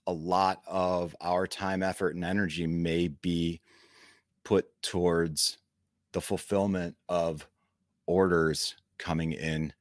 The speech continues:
from grocery stores. And that's exciting to think about,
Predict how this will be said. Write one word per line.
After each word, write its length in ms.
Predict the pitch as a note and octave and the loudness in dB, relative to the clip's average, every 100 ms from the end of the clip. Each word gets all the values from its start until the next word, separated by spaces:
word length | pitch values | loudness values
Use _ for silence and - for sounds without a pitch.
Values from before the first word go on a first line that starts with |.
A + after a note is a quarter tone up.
| _ _ | _ _
from 500 | - - E2+ D#2 C#2+ - _ _ - | -16 -2 0 0 -4 -12 _ _ -6
grocery 460 | E2 D#2+ - D#2 | -2 -2 -4 -4
stores. 560 | - - B1 B1+ A#1 - _ _ _ _ _ _ _ _ _ _ _ _ _ _ _ _ _ _ - | -4 -4 -4 -4 -4 -8 _ _ _ _ _ _ _ _ _ _ _ _ _ _ _ _ _ _ 0
And 520 | F#2 E2 E2 D#2+ D#2 | 2 4 4 4 4
that's 280 | F2 F2+ - | 8 8 6
exciting 480 | - - F2+ F2+ E2 | 2 4 6 4 0
to 40 | |
think 280 | - F#2 F2 | -2 -2 2
about, 340 | F#2+ A2 A#2+ | 6 6 6